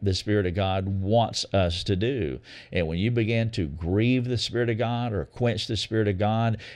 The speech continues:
you're gonna minimize the potential freedom that you could have. And then you have your conscience. Well,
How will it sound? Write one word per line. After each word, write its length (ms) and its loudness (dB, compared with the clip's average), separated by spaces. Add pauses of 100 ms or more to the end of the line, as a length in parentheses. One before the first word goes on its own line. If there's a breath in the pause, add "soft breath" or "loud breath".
you're 140 4
gonna 160 4
minimize 640 0
the 80 -6
potential 480 -4
freedom 560 0
that 160 -4
you 160 0
could 260 0
have. 640 -6 (380 loud breath)
And 100 6
then 140 4
you 80 0
have 200 0
your 140 0
conscience. 760 -8 (340 loud breath)
Well, 300 6